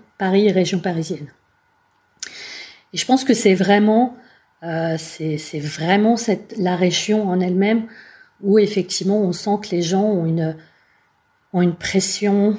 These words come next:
ils ont, euh, enfin, ils vivent pas, quoi. Clairement, ils vivent plus, quoi. Je veux dire, euh,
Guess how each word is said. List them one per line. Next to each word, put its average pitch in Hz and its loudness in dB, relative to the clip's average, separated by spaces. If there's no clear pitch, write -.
ils 170 -4
ont, 190 2
euh, 160 -2
enfin, 175 -2
ils 175 2
vivent 160 -2
pas, 220 2
quoi. 151 -6
Clairement, 190 0
ils 165 0
vivent 156 -6
plus, 269 0
quoi. 156 -8
Je 156 -8
veux 165 -6
dire, 190 -2
euh, 165 -2